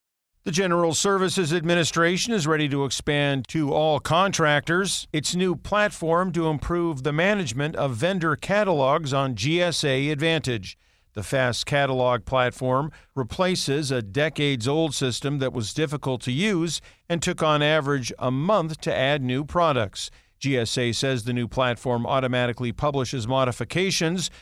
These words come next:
to G S A Advantage, saving an average of thirty-four days for vendors adding new products to their catalogs.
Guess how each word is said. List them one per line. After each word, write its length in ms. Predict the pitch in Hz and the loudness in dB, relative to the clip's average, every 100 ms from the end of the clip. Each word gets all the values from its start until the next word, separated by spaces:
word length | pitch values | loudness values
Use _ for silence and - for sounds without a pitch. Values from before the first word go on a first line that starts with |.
| - | -6
to 180 | 131 | -4
G 240 | 110 123 135 | -2 0 2
S 240 | 123 - | 0 0
A 180 | 131 120 | 0 0
Advantage, 580 | 110 120 120 135 143 - - _ | 0 0 0 -2 -4 -8 -14 _
saving 460 | - - 151 127 127 | -8 0 0 0 0
an 60 | 127 | 2
average 400 | 131 123 127 113 | 2 2 0 0
of 140 | 110 | -4
thirty-four 760 | - - 180 156 123 165 151 131 | -4 -2 0 0 -2 0 0 0
days 400 | 113 170 180 151 | 0 0 0 -2
for 180 | - 123 | -2 0
vendors 560 | 143 185 147 156 143 - | 2 2 2 0 -2 0
adding 400 | 165 160 147 143 | 2 2 2 0
new 160 | 160 | -2
products 560 | 131 - 202 180 143 - | -4 -2 0 2 0 -2
to 120 | 165 | -4
their 140 | 160 180 | -2 0
catalogs. 840 | 202 202 160 139 123 107 87 - | 2 2 2 2 2 0 -4 -16